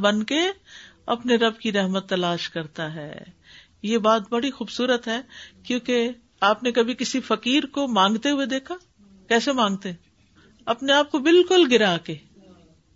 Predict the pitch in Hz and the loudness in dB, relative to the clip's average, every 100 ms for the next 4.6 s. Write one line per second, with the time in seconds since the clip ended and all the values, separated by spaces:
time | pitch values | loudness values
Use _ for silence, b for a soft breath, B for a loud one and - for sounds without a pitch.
0 | _ _ _ _ 247 240 233 226 180 - | _ _ _ _ -6 0 0 0 -4 -4
1 | 175 - _ _ _ _ - 214 220 226 | -20 -20 _ _ _ _ -2 0 2 0
2 | 226 214 226 226 214 208 220 214 214 220 | 0 4 4 4 2 0 0 2 2 0
3 | 233 233 - 220 214 214 214 226 226 208 | -4 -4 -4 -2 -2 2 0 0 -4 -2
4 | 220 226 208 190 196 | -2 -2 -2 -2 -4